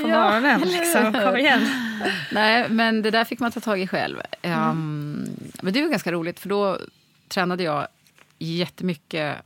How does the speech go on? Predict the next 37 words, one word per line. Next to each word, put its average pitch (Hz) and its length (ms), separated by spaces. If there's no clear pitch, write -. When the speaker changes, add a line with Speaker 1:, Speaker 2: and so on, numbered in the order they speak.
Speaker 2:
ehm, 143 760
<laughs> - 240
bara, 156 160
du, - 240
du 127 80
låter 147 260
helt 135 260
besatt 160 420
av 160 60
det, - 100
men 160 120
jag 175 120
tränade 180 400
väldigt 175 360
mycket. - 360
<laughs> - 1500
Nej, 254 120
men 254 120
när, 240 220
när 247 160
Liv 269 360
blev 196 240
tillräckligt... 175 800
Liksom, 147 440
när, 190 220
eller 160 340
snarare 165 280
när 165 120
jag 180 200
blev - 120
tillräckligt, 151 580
Speaker 1:
Mm. 147 400
Speaker 2:
eh, 123 40
på 175 100
benen, 160 400
liksom, - 300
efter 143 420